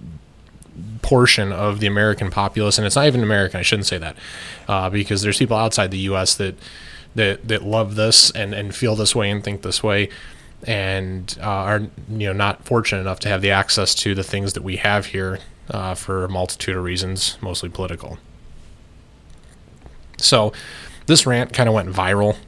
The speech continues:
and, um, some prominent figures on social media, uh, people like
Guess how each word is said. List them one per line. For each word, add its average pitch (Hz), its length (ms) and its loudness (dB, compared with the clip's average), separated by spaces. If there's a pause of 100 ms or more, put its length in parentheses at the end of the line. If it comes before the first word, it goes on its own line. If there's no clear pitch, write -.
(280)
and, 104 520 4
um, 95 280 0
some 120 140 4
prominent 104 420 2
figures 95 320 -2
on 90 100 -4
social 98 300 -2
media, 95 460 0 (560)
uh, 87 260 -6
people 92 300 -2
like 92 320 -2